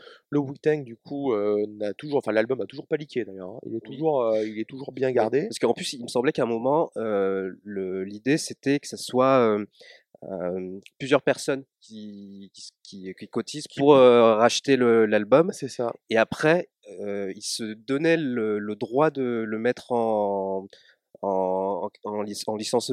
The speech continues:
Speaker 2: Creative Commons, euh, sur, euh, sur Internet, pour que tout le
Speaker 1: Mais
Speaker 2: monde ait accès.
Speaker 1: en fait, ils ont le, dans les, dans les clauses, ils ont le droit de le partager, de le faire écouter aux gens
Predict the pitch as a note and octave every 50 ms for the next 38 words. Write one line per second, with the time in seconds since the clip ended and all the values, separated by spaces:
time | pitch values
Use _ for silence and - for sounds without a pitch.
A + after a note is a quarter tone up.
0 | A#2 - - A#2+ A2+ - B2 - - A#2+ A2 B2 C3 B2+ B2 A#2 G#2 G#2 G2+ G2+
1 | - - A2 G#2 G2 F#2+ F#2+ - - G#2+ G2+ - - G2 G2+ A#2+ D#3 _ - -
2 | - - - G2+ - - B2 C#3+ C#3+ C3 A#2+ - - A2+ - - _ _ - A#2
3 | - A3 A3 - C#3+ C3+ B2 B2+ A#2+ A#2 A#2 A#2+ A#2+ B2 A#2+ A#2 A#2+ A#2+ A#2+ A#2
4 | A2+ A2+ A#2 A2+ - - F3 F#3 G3+ - - C3+ C3 B2 A#2 A2+ A2+ A2+ - D#3
5 | F#3 F3 B2+ A2+ G#2 - - F#3+ E3+ - - F#3 D#3+ C#3+ C3+ D#3 D3 A2 F#2+ -
6 | - - A3 G#3 G3 F3+ - - F3 - F3 D#3+ D3+ C#3 B2 D3 D3+ G3+